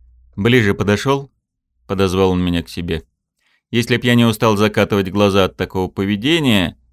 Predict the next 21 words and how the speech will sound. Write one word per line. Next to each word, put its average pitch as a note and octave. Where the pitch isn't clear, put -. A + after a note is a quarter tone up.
я -
бы G2+
сделал G2+
это G#2
еще F2
раз. -
Но G2+
лимит A2
исчерпан A2
уже G#2
давно, A#2+
поэтому B2+
я A2
просто G#2+
аккуратно G2+
повесил G2
пальто F#2
на F2
спинку E2+
соседнего F2
стула, D#3